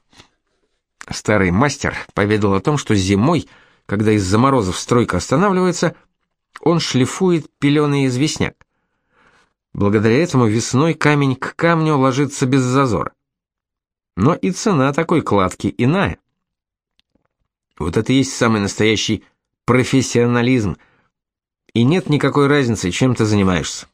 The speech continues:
Защищаешь ли клиента в суде, преподаёшь ли в гимназии или печёшь хлеб. Главное, надо думать о деле постоянно, лишь тогда можно стать лучшим.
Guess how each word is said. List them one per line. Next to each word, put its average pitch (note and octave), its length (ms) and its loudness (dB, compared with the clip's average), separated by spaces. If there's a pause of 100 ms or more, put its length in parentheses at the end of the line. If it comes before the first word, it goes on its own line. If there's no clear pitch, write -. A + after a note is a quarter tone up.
(380)
Защищаешь C3+ 720 -2
ли A#2 80 0
клиента G#2 480 0
в - 80 -10
суде, G#2+ 500 0 (680)
преподаёшь D#3 500 0
ли A2 80 2
в G2 60 -2
гимназии C#3 680 2
или A#2+ 240 0 (140)
печёшь B2 340 -2
хлеб. F2+ 400 -2 (1040)
Главное, C3 580 0
надо A#2+ 320 0
думать A#2+ 560 0
о G2 100 0
деле G#2+ 400 0
постоянно, F#2+ 720 -2 (300)
лишь G#2+ 240 -2
тогда F2+ 360 0
можно A#2 300 0
стать - 400 -4 (200)
лучшим. - 460 0